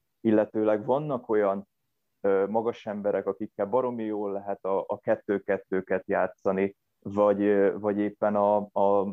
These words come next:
az alapvonali belépésekből baromi jól dolgozni. Istinek nagyon jó a passz kiválasztási készsége, és számtalan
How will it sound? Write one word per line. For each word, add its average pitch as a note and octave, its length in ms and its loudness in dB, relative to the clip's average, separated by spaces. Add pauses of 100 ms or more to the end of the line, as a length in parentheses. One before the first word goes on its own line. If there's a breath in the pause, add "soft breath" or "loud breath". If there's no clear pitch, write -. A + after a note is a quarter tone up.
(1300)
az A#2 100 -4
alapvonali G#2+ 600 -2
belépésekből G2+ 1080 -4 (100)
baromi A2+ 340 2
jól A2+ 220 2
dolgozni. A#2 720 0 (400)
Istinek A#2 540 0
nagyon A2+ 340 6
jó G#2+ 200 6
a G#2+ 120 2
passz - 340 -2 (200)
kiválasztási G2+ 920 2
készsége, G#2 680 0
és - 300 -2
számtalan G#2 760 0